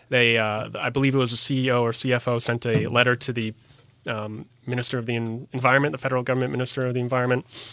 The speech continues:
and said, "The political and economic situation," I'm paraphrasing, uh, "in Canada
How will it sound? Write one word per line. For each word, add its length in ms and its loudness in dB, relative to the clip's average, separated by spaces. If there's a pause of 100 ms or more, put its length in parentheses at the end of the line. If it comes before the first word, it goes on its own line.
(140)
and 140 2
said, 260 6 (920)
"The 80 -6
political 600 6
and 80 6
economic 380 4
situation," 640 -2 (880)
I'm 100 -4
paraphrasing, 500 -4 (440)
uh, 320 4 (1040)
"in 100 6
Canada 460 2